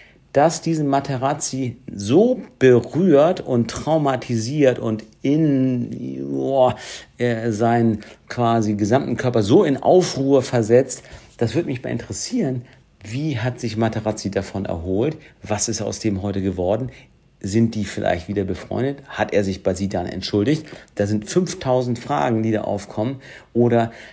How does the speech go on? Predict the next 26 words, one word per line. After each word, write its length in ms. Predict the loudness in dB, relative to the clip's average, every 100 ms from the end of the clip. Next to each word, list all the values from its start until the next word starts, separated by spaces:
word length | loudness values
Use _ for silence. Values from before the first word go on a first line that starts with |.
| -18 -10 0
äh, 360 | 2 2 0
ist 200 | -4 -4
Materazzi 720 | -4 -4 -4 -4 -4 -4 -2
wirklich 360 | -4 -4 -6 -4
in 140 | -4
so 160 | -2 -4
einen, 240 | -6 -6
wie 80 | -4
man's 200 | -4 -4
im 80 | -8
Film 280 | -6 -6 -4
so 140 | -8
Schnelldurchlauf, 800 | -6 -4 -2 -2 -2 -2 0 -2 -8 -20 -8
total 640 | -8 -6 -6 -4 -2 -2
ins 260 | -2 -4 -4
Abseits 440 | -6 -4 -4 -4
geraten 640 | -4 -4 -4 -4 -6 -8 -10 -18 -16 -6
und 200 | -4 -4
hat 280 | -8 -6 -4
gebüßt 640 | -4 0 0 0 -4 -10
für 280 | -12 -6 -4
seine 480 | -2 -4 -4 -4 -6 -10 _ _ _ -12
sch-, 240 | -8 -8 -10 -14 -14
äh, 320 | -12 -10 -10 -12 -16 -18 -18 -18 -12
ja, 320 | -2 0 0 -4 -12 -20 -20 -12 -4
ganz 480 | 0 0 -2 -8